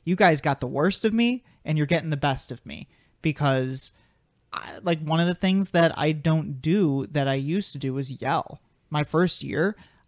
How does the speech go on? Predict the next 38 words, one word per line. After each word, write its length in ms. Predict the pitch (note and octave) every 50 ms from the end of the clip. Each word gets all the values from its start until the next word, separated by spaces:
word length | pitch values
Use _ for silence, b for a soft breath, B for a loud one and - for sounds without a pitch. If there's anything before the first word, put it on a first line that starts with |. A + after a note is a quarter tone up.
| _ _
I 100 | - D#3
remember 360 | D#3+ F3 F3+ F3+ F3+ F3 E3+
screaming 1000 | D3+ - - - - - - D3 D3 E3 F#3 G#3 A3 A3 G3 D3 - C#2 - -
at 160 | - C#3+ C#3+ C3+
my 180 | C#3+ C#3+ C#3
freshmen 760 | - - D#3+ E3+ G#3+ A3+ - - D3+ B2 - - D2 D#2 - - _ _ _
to 100 | - D#3+
stop 340 | C#3+ - - D#3 D3 C3+ -
talking. 520 | - - - F3 G#3 G#3+ - F3 D#3 D#3 D3
And 180 | C#3 C#3 - b b b b b
there 120 | - F3+ F#3+
was 100 | F#3+ F3+
a 60 | E3
moment 340 | D#3+ D#3+ F#3 A#3+ C4+ A3 E3
where 80 | D#3
I'm 100 | D#3 D3+
just 140 | D3+ D3 -
like, 240 | E3 D#3 D3+ D3+ b b b b b b b b _ _ _ _ -
"I 180 | - E3 F#3
am 180 | A3 G3 D#3+ C#3
not 280 | C#3 C3+ D#3+ E3 D3+
doing 280 | - D3+ E3 G#3 F3+ B2
this 180 | - A#2+ - -
anymore. 500 | A2+ D#2 E2 E2 E2 C2 - A#2 A#2+ -
It's 180 | - D3 - -
not 320 | C#3+ C#3 C3+ D3+ - -
working. 640 | D#3+ D3+ D3 C#3+ - - D3 C#3+ C#3+ C#3+ D3 D3 - _ _ _ _ -
It's 280 | C#3+ C3+ D3 - -
not 460 | D3 C#3+ C#3 C3+ C3+ C3+ C#3 C#3 C#3 - -
something 680 | - - - - - - - D#3 D3 C#3 D3+ D3 C#3
I 140 | B2+ C3+ B2+
like 380 | B2 C3+ C#3 C#3 D3+ D3+ - -
to 100 | - F3
do. 420 | D#3+ - E3 E3 E3 E3 E3 F3 b b b b b b b -
I 100 | D3 C#3+
wear 260 | C3 C#3+ C#3+ D3 D3
myself 640 | C#3+ C3 - - - - - B2 A#2 C3 D3 D3 - - -
out." 360 | E3 E3+ F3 F#3 F#3 F#3+